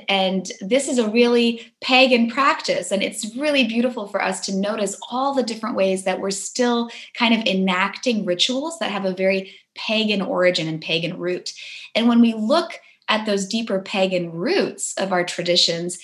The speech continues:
we realize that, you know, having Easter and with, with a bunny and with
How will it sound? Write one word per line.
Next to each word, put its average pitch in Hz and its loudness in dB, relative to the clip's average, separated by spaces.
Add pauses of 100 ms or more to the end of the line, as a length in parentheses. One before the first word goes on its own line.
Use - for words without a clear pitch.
(280)
we 233 4
realize 247 4
that, 196 2 (340)
you 220 0
know, 196 4
having 214 0 (360)
Easter 240 2
and 196 2
with, 208 -6
with 202 -4
a 196 0
bunny 233 4
and 196 -2
with 185 -2